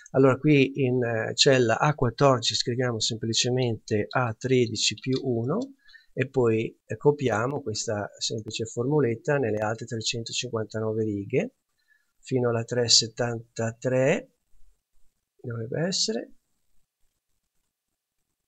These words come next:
Eccoci qua, incolla, ok, e abbiamo i trecentosessanta. Questo è importante perché la formula che adesso andiamo a introdurre nella cella F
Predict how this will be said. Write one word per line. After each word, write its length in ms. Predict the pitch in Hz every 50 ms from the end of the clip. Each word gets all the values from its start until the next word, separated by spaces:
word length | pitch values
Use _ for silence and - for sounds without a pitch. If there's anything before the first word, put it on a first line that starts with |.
| _ _ _ _ _ _ _ _ - -
Eccoci 640 | 117 127 123 - - - 117 120 - - - 123 123
qua, 320 | - - 170 180 220 - - _ _ _ _ _ _ _ _ _ _ _ _ _ _ _ _ _ -
incolla, 760 | - 127 120 117 - - 123 113 113 117 127 151 180 - - - _ _ _ _ _ _ _ _ _ - _ _ _ _ _ _ _ _
ok, 280 | - 156 135 131 -
e 220 | 113 104 - - - _ _ _ - _ _ _
abbiamo 360 | _ - 208 202 175 135 135 147
i 40 |
trecentosessanta. 920 | 147 147 135 - - 127 120 - 120 - 135 123 - - 117 101 104 -
Questo 260 | - 185 180 - - 139
è 20 |
importante 560 | 127 131 190 208 - - 156 165 208 208 156
perché 200 | 135 131 127 -
la 120 | 127 127 127
formula 400 | - 165 165 165 151 135 123 120
che 140 | - 123
adesso 320 | 120 135 156 160 151 - 127
andiamo 260 | 123 139 151 165 160
a 20 |
introdurre 720 | 143 131 - 131 127 131 160 160 147 131 120 120 110 110 110 120 131
nella 320 | 123 120 120 120 113 110 110
cella 640 | - - 165 160 151 143 131 117 107 110 95 - - _
F 440 | - 143 143 135 - - - -